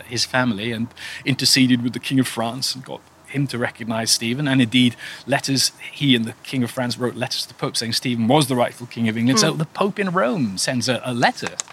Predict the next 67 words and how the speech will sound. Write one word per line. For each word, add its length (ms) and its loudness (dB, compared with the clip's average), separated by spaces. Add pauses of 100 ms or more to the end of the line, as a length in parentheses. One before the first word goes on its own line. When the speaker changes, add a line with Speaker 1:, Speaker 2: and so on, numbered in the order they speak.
(160)
Speaker 1:
you 80 -4
know, 140 -2 (420)
um, 400 0
which, 560 0
uh, 200 -4
t-, 200 -18
to 100 4
the 60 8
barons 340 4
of 60 0
England, 340 -2
telling 260 2
them 140 2
that 160 -4
Stephen 260 0
indeed 280 2
is 120 0
rightfully 460 2
their 180 0
king, 340 -4
and, 380 -2
uh, 320 -2
they 120 -8
needn't 240 -4
wo-, 200 -2
worry 280 2
about 240 0
the 80 -2
oath 160 -4
that 100 -12
they 80 -2
swore. 300 0 (400)
Hmm. 140 0 (120)
Speaker 2:
So 180 4
what 120 8
did 100 2
Stephen 300 4
do 200 6
wrong 200 6
then? 320 2
'Cause 80 -10
Speaker 1:
What 80 4
Speaker 2:
it 60 2
sounds 180 6
Speaker 1:
did 0 -
Speaker 2:
like 80 4
Speaker 1:
he 60 6
Speaker 2:
it 0 -
Speaker 1:
do 40 10
Speaker 2:
was, 140 6
it 60 4
Speaker 1:
wrong? 100 6
Speaker 2:
was 140 2
fairly 320 6
kind 140 4
of 60 6
all 120 6
set 260 2
up 160 2
for 100 -2
him. 280 0 (120)
Speaker 1:
Yeah, 160 4
yeah. 560 6
Speaker 2:
<laughs> 200 -6
Speaker 1:
He 100 2
couldn't 260 4
have 240 2